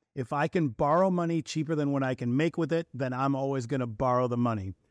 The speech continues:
So the way I look at it is maybe not that big of a spread of that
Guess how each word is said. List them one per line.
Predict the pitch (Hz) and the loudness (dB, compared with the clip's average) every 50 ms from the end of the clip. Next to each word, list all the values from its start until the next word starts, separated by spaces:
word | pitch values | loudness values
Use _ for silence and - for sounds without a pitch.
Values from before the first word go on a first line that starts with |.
| _ _ _ | _ _ _
So | - - 165 | -4 -4 -2
the | 139 147 147 | 0 0 0
way | 151 190 220 226 | 2 2 2 4
I | 208 170 | 4 4
look | 156 147 139 123 - | 2 2 0 0 0
at | 143 123 123 | -2 0 0
it | 123 123 | 0 0
is | 127 113 101 | -2 -2 0
maybe | 127 135 156 196 202 247 233 | 0 0 0 0 0 0 0
not | 190 160 151 147 147 - 139 123 110 - | 2 2 0 0 -2 -4 -8 -10 -6 -4
that | 151 139 151 160 - 143 117 | -2 -2 -2 -2 -4 -4 0
big | 151 156 139 | 0 0 2
of | 143 131 139 | 0 0 -2
a | 131 | -2
spread | - - - - - 147 139 127 131 147 147 131 | -4 -4 -8 -4 0 0 2 2 2 0 0 -2
of | - 147 120 120 | -4 -6 -4 -4
that | 131 120 123 - | -4 -4 -4 -6